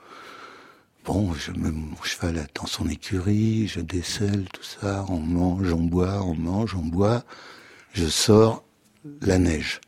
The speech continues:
avait effacé tous les chemins. Rien, j'étais raide bourré. Et, euh, mon, mon, mon voisin me dit, « Mais attends, tu vas pas rentrer ? »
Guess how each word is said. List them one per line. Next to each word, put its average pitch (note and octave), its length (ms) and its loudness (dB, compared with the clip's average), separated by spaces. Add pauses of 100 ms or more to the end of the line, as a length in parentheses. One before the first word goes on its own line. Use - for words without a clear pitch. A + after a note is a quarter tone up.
(140)
avait E2 260 -8
effacé D#2+ 420 -4
tous - 160 -10
les F2+ 120 -2
chemins. E2+ 460 -2 (200)
Rien, F2 360 -2
j'étais - 360 -6 (200)
raide F#2+ 440 -2
bourré. F2+ 340 -4 (1600)
Et, D2 240 -4
euh, D2 40 -4 (720)
mon, E2+ 240 -4
mon, D#2+ 160 -8
mon D#2 160 -6
voisin E2 380 0
me D#2+ 60 0
dit, « - 160 -8
Mais F2+ 60 -6
attends, - 240 -6
tu - 120 -6
vas D2 60 -4
pas - 160 -6
rentrer ? » D#2+ 340 -6